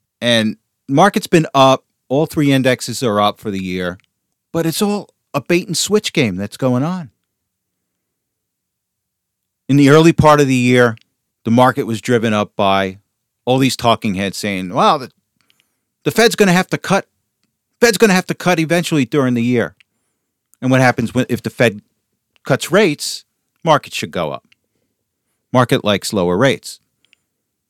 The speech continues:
And they were all saying ear-, in the early part of the year, "Oh, no, the Fed is going to have, I guarantee the Fed's gonna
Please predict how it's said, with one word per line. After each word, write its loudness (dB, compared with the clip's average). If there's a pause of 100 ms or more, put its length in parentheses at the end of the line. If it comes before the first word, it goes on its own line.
(500)
And 4
they 4
were 2
all 0
saying -2
ear-, -6
in -4
the -2
early -2
part -4
of -6
the -8
year, -6
"Oh, 4
no, 0
the -4
Fed -2
is -2
going 2
to -4
have, 0
I 0
guarantee -2
the -4
Fed's -6
gonna -6